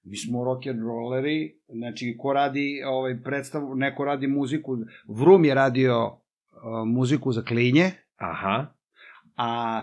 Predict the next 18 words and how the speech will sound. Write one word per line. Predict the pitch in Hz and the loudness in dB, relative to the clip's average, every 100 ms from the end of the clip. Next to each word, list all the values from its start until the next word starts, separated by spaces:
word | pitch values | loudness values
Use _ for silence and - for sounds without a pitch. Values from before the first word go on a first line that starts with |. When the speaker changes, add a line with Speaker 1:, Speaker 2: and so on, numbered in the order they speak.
| - | -6
Speaker 1:
Kristali | 135 127 - 143 156 180 | -6 -4 0 2 2 0
su | 170 165 | -2 -2
radili | 147 143 143 165 165 165 151 | 2 2 2 0 0 0 -2
muziku | 143 147 147 160 - 151 | -4 -4 -2 -2 -4 -2
za, | 143 | -2
Speaker 2:
Za | 160 | -2
Speaker 1:
za | 156 156 | -2 -2
Furku. | - 190 139 - - _ | 4 2 2 -6 -20 _
Speaker 2:
Aha. | - 82 82 110 135 113 | -10 -8 -6 0 0 0
Speaker 1:
I | 120 | -2
to, | 113 127 | -4 -4
i | 143 135 135 139 - 110 | -2 -2 -2 -2 -8 -2
čak | 160 185 | 0 2
smo | - 185 | -2 -4
napravili | 165 156 139 190 185 | -2 -2 -2 -2 0
u | 165 | -2
nekoliko | 147 165 185 175 165 | -2 -4 -4 -4 -4
navrata, | 151 156 175 170 196 185 | -2 -2 -4 -4 0 -2